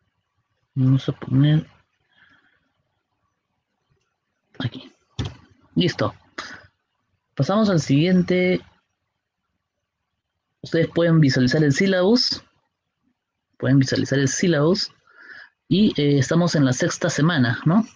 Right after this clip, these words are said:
De las veinte sesiones, ya estamos en la sexta semana. ¿Qué tal? Ahora, eh, vamos a hablar de qué es empresa,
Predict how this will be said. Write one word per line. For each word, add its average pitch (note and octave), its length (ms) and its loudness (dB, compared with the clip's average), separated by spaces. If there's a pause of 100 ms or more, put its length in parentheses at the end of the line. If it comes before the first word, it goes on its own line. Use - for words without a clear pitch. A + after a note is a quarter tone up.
De B2+ 160 -2
las B2+ 140 2
veinte G#3+ 260 4
sesiones, A3+ 480 0
ya D#3 80 -2
estamos E3 560 -2
en C3+ 140 2
la C3 80 0
sexta C#3+ 340 -4
semana. - 480 -2 (880)
¿Qué D#3 80 0
tal? C3 260 -4 (1300)
Ahora, F3 420 -2
eh, D3+ 240 -2
vamos B3+ 280 2
a A#3 40 0
hablar G3+ 200 2
de F3 100 0
qué F#3+ 80 0
es F3 100 -4
empresa, G#3 480 -2